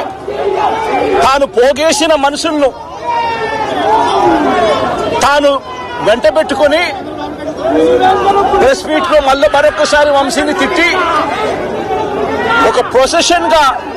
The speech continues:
వైఎస్ఆర్సీపీ ఆఫీసును అటాక్ చేయడం కోసం ఫిబ్రవరి ఇరవయో తారీఖున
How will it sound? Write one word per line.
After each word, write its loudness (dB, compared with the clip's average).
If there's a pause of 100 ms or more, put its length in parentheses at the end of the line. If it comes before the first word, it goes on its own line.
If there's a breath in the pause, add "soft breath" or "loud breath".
(1080)
వైఎస్ఆర్సీపీ 0
ఆఫీసును 2 (1200)
అటాక్ 2
చేయడం 2
కోసం 2 (1400)
ఫిబ్రవరి 4
ఇరవయో 4
తారీఖున 0